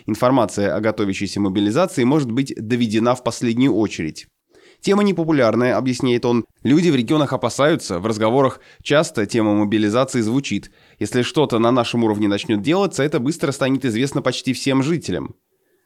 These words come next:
По июньским опросам социологической компании Russian Field, новую волну мобилизации не поддерживает большинство россиян.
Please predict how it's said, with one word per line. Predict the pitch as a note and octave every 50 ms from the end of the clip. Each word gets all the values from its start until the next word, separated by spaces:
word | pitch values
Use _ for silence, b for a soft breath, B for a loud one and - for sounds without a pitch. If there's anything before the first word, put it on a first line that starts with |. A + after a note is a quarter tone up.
| _ _
По | - A2 G#2+ F#2
июньским | G2+ A#2 G#2+ A2+ A2 G#2 F#2 - - F#2+
опросам | F#2+ F2 - - A2 G#2+ - G#2 F#2+
социологической | - - E2+ - G2+ G2 G2+ G#2+ G2 G2 - - - G#2+ F#2+
компании | - G2 F#2+ - G#2 F#2+ G2 F#2+
Russian | G2 F#2+ F#2 - - G2+
Field, | F#2 - D#3 D#3 D#3+ D#3 - B B B B B B
новую | A#2 B2 A#2+ A2+ G#2 G2+ G2+ F#2+
волну | G2+ G2+ G2+ G#2 G2+
мобилизации | G2 G2 F2+ G2 F#2+ G2 G2+ A#2+ C#3 D3+ - - C3 A#2
не | G2 G2+ A2+ A#2 A#2+
поддерживает | A#2 - F#2+ F#2+ F2+ G2+ A2+ A#2+ B2+ C#3 C#3 C#3 B2+
большинство | A#2 A2+ G#2 - A#2 A2 - - G2+ F#2 F2
россиян. | F2+ - - - F#2+ E2+ D2 C#2 B1+ -